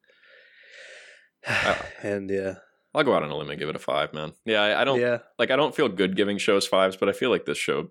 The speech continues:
Speaker 2: deserves it. <laughs>
Speaker 1: Yeah, it, it did a lot,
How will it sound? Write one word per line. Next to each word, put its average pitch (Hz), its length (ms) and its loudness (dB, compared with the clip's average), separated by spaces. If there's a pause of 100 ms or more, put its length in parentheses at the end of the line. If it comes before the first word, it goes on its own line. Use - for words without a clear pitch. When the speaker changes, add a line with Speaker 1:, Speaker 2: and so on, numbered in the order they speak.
Speaker 2:
deserves - 400 -6
it. - 80 -6 (460)
<laughs> 196 60 6
Speaker 1:
Yeah, 127 160 4
it, 175 300 4
it 165 240 -2
did 143 140 2
a 127 60 2
lot, 117 320 0